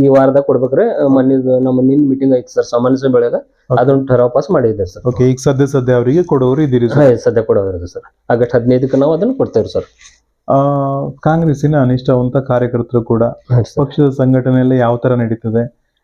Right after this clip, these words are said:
Speaker 2: ಜೊತೆಗೆ ಈ ಭಾಗದ ಒಂದು ಮಾಜಿ ಶಾಸಕರು ಅಂಜಲಿ ತಾಯಿ ಮೇಡಮ್ ಅವ್ರ ಕಡೆಯಿಂದ ತಮಗೇನಾದ್ರೂ ಅನುದಾನ ಅಂತ ಸಹಾಯ ಸಿಕ್ಕಿದೆಯಾ?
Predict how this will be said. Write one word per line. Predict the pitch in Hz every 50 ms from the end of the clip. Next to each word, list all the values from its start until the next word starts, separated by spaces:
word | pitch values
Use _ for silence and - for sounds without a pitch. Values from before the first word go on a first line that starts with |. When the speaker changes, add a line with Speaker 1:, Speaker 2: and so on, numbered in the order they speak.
| _ _ -
Speaker 2:
ಜೊತೆಗೆ | 180 196 196 165 165 160 156 147
ಈ | 147 160
ಭಾಗದ | 165 147 160 139 131 127 131 127
ಒಂದು | 131 131 131 127 123 127 123 127
ಮಾಜಿ | 127 123 123 123 123 131 131
ಶಾಸಕರು | 131 - 127 123 123 - 123 - - 117 117 107 - - - _ - - _ _ _ _ _ _ _ - 135
ಅಂಜಲಿ | 135 139 135 139 135 131 131 131
ತಾಯಿ | 131 131 123 123
ಮೇಡಮ್ | 123 127 123 117 123 123
ಅವ್ರ | 123 120 117
ಕಡೆಯಿಂದ | - - 117 113 117 117 117 117 120 117 117 - - - _ -
ತಮಗೇನಾದ್ರೂ | 139 139 135 131 135 131 127 127 127 127 131 123
ಅನುದಾನ | 117 123 127 131 120 123 120 120 120 120
ಅಂತ | 120 120 117 120 113 123
ಸಹಾಯ | 120 117 - 131 127 127 127 127 120
ಸಿಕ್ಕಿದೆಯಾ? | 120 - 135 120 - 131 120 113 113 113 113 113